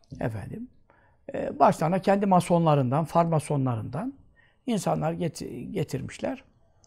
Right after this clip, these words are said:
Onlarla da memleketi, e, böyle kendi memleketlerini hatta kendi elleriyle üçe beşe böldürüyorlar.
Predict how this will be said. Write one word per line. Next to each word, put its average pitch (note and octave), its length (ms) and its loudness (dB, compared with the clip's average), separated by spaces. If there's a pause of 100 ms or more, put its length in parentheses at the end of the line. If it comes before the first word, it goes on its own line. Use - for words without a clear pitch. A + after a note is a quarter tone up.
(240)
Onlarla E3+ 480 4
da F#3+ 100 0
memleketi, F3 640 -4 (600)
e, - 380 -6
böyle C#3+ 420 -2
kendi F#3+ 400 -2
memleketlerini C3 640 -2
hatta F3 320 -2
kendi F#3+ 280 0
elleriyle E3+ 400 0
üçe B2+ 260 -4
beşe A#2+ 300 -6
böldürüyorlar. C3+ 680 -6